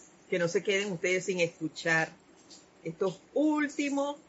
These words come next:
puntos que son tan importantes, todos lo son.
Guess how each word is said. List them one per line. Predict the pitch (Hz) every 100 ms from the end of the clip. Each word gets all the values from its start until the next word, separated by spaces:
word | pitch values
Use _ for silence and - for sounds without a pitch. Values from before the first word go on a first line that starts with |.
| -
puntos | 233 254 202 156 143 - - - - - - -
que | 165
son | - 180 175 170
tan | 202 208
importantes, | 220 185 170 - 160 147 160 160 - - -
todos | 247 240 233 240 247 - -
lo | 165 156
son. | - - 160 135